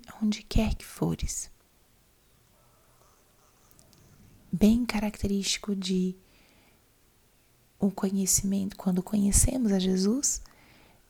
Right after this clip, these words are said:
nos encantamos, nos apaixonamos por ele, pela sua mensagem,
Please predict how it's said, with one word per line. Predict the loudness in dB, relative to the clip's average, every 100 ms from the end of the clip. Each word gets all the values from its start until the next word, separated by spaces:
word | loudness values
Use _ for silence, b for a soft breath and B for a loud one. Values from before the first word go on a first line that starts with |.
| _ -2
nos | 0 6 6 6 2 -2
encantamos, | -2 0 -2 -2 -4 -2 -2 -2 -6 -8
nos | -8
apaixonamos | -8 -8 -8 -8 -6 -6 -4 -6 -10
por | -6 -2
ele, | 0 0 2 0 -4 -14 -4
pela | -2 0
sua | 2 2
mensagem, | 2 2 2 2 2 0 2 0